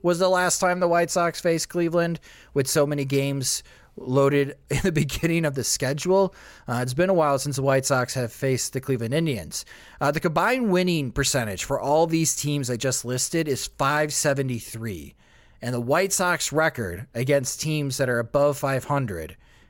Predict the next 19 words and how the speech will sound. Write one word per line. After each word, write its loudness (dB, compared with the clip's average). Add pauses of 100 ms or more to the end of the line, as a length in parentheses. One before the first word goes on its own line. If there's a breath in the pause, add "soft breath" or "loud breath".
(140 soft breath)
is -4
twenty-six 0
and -4
forty. -4 (440 soft breath)
So -2
this 2 (540)
could 0
be 0
a 0
doomed 2
<laughs> -4
thirty-game 0
stretch 0
for -4
the 2
White 2
Sox -4
here, -4
Jim. -6